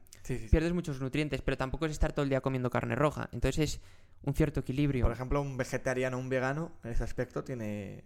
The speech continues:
Speaker 1: problemas.
Speaker 2: Claro, si no suplementan y no tienen una, un suplementos proteicos o vitamínicos,
Speaker 1: Ujú.
Speaker 2: es peligroso. Las nutriciones de, por hacerte vegetariano por la moda o vegano,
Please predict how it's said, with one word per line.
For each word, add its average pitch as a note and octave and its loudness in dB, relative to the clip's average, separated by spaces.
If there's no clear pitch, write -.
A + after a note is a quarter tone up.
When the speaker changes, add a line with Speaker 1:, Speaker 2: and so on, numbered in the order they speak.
Speaker 1:
problemas. A#2 -4
Speaker 2:
Claro, C3 2
si - -2
no D3 4
suplementan C#3+ 2
y C3+ -4
no C#3 0
tienen D3+ 2
una, C3+ 2
un - -2
suplementos C#3 2
proteicos B2 0
o A#2+ 0
vitamínicos, C3+ -2
Speaker 1:
Ujú. B2+ -8
Speaker 2:
es - 2
peligroso. B2 0
Las B2 -4
nutriciones C#3+ 0
de, C#3 -6
por C3+ 2
hacerte D#3+ 0
vegetariano D3+ 0
por B2+ 2
la B2+ 0
moda C#3 0
o B2+ -2
vegano, D#3 0